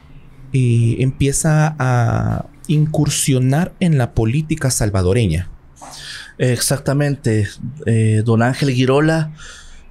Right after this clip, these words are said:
Speaker 2: em, realiza su función pública, digamos, en el gobierno,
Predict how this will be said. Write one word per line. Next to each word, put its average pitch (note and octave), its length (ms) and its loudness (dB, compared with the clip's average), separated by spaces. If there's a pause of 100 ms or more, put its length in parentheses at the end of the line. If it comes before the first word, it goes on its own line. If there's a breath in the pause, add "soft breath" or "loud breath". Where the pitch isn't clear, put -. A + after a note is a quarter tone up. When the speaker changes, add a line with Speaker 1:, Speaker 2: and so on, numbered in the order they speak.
(140)
Speaker 2:
em, G2+ 720 2 (1600 loud breath)
realiza C3 520 2
su A2 600 2
función D3 500 0
pública, D3+ 440 0
digamos, G#2 680 0
en G#2 280 2
el G2+ 100 2
gobierno, B2+ 600 2